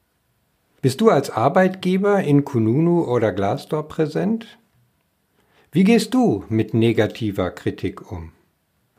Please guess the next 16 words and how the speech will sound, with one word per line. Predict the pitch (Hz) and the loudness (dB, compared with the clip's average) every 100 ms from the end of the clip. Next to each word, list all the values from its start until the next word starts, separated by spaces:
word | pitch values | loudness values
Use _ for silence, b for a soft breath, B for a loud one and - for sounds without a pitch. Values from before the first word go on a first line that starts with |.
| _ _ | _ _
Und | 151 196 - - _ _ _ _ _ | 2 4 2 -6 _ _ _ _ _
was | 113 110 127 | -2 -2 2
hältst | 151 190 - | 2 2 -2
du | 175 165 | 0 0
von | 160 151 147 | 0 0 2
anonymen | 139 139 127 180 180 117 | 2 4 4 4 4 2
Bewertungen, | 101 90 95 92 98 127 139 143 127 | 0 0 -2 -2 -2 0 2 2 0
wie | 120 | -4
sie | 127 | -6
immer | 123 123 117 | -4 -2 -2
wieder | 120 120 | 0 0
in | 113 107 | 0 -2
Kununu | - 113 113 120 117 | 0 0 2 2 -2
zu | - 113 | -4 -2
finden | - 135 107 85 | 2 2 0 -6
sind? | 80 80 78 - | -8 -8 -10 -18